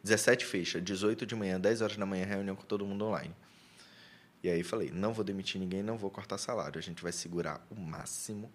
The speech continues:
que a gente puder, isso aqui. Até a gente ver onde vai dar."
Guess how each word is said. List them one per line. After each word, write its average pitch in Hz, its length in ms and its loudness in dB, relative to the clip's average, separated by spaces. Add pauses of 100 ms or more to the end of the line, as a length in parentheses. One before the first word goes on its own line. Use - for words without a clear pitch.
que - 100 -8
a 104 60 -4
gente 85 300 -10
puder, 101 360 -6 (240)
isso - 160 -10
aqui. - 200 -12 (560)
Até 87 380 -2
a 95 40 0
gente 98 220 -8
ver 95 140 -2
onde 92 120 -4
vai 110 140 -2
dar." - 160 -8